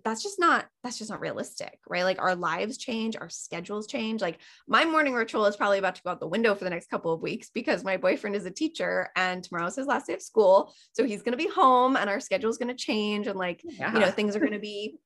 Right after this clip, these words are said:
Speaker 1: they're gonna be shifted for a while, and then I'll settle back into the summer routine, you know? Um, and so I think really, uh, intentionally allowing your practice to evolve with the seasons, with your own schedule changes, um, and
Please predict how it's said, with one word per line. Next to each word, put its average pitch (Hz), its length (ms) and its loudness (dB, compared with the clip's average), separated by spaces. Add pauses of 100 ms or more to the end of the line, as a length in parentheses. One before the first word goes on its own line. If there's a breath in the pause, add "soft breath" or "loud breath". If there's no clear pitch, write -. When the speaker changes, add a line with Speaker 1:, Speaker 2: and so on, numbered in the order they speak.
(220)
Speaker 1:
they're 262 80 8
gonna 285 160 8
be 302 100 6
shifted 262 640 4
for 240 160 4
a 214 80 6
while, 185 360 6
and 254 200 0
then 208 80 0
I'll 214 140 0
settle 220 300 -4
back 208 240 -2
into 202 200 -8
the 262 120 -6
summer 220 340 -2
routine, - 500 -10
you 185 120 -8
know? 175 300 -6 (360 loud breath)
Um, 208 580 4
and 269 80 -4
so 269 60 4
I 254 60 8
think 285 180 0
really, 269 240 2
uh, - 160 -4 (100)
intentionally 233 520 -4
allowing 190 260 0
your 185 80 -6
practice 175 380 -8
to 185 120 -10
evolve 160 400 -2
with 151 160 -6
the 170 80 -12
seasons, 220 760 -2
with 180 160 -10
your 160 160 -6
own 196 260 -2
schedule 196 460 -4
changes, 185 800 -6 (320 loud breath)
um, 185 300 2 (100)
and 240 340 2